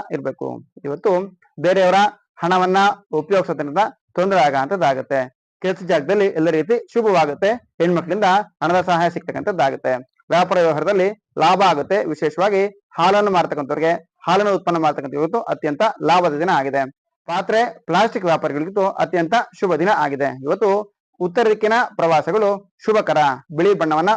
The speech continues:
ಉಪಯೋಗಿಸಿ. ಶುಭ ಸಂಖ್ಯೆ ಬಂದು ಎರಡು. ಸಿಂಹರಾಶಿ, ಸಿಂಹರಾಶಿ ಇವತ್ತು ಕೆಲಸ ಜಾಗದಲ್ಲಾಗ್ಲಿ, ಕುಟುಂಬದಲ್ಲಾಗ್ಲಿ ನನ್ ಮಾತೇ ನಡಿಬೇಕು, ನಂದೇ ಮುಖ್ಯ ಅನ್ನೋ ವಿಚಾರವನ್ನ ಬಿಡಬೇಕು. ಇಲ್ಲಾಂದ್ರೆ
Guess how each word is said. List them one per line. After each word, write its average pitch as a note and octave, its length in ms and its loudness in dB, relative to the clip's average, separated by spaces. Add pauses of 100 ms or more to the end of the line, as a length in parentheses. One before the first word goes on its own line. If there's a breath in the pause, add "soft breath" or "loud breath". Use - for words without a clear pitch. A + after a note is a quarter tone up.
ಉಪಯೋಗಿಸಿ. D3+ 600 -2 (220)
ಶುಭ F#3+ 140 0
ಸಂಖ್ಯೆ D#3 260 -4
ಬಂದು F3 360 -4
ಎರಡು. D3+ 260 -2 (1040)
ಸಿಂಹರಾಶಿ, A3+ 840 2 (100)
ಸಿಂಹರಾಶಿ G3 480 2
ಇವತ್ತು F#3+ 600 0 (320)
ಕೆಲಸ F#3+ 200 -4
ಜಾಗದಲ್ಲಾಗ್ಲಿ, F#3 800 2 (420)
ಕುಟುಂಬದಲ್ಲಾಗ್ಲಿ F#3+ 1000 0 (140)
ನನ್ F3+ 200 2
ಮಾತೇ G#3 220 2
ನಡಿಬೇಕು, F3 760 0 (100)
ನಂದೇ G#3+ 460 2 (220)
ಮುಖ್ಯ F3 240 0 (360)
ಅನ್ನೋ D#3 140 -2
ವಿಚಾರವನ್ನ D3+ 420 0 (200)
ಬಿಡಬೇಕು. D3+ 520 -2
ಇಲ್ಲಾಂದ್ರೆ F#3 560 0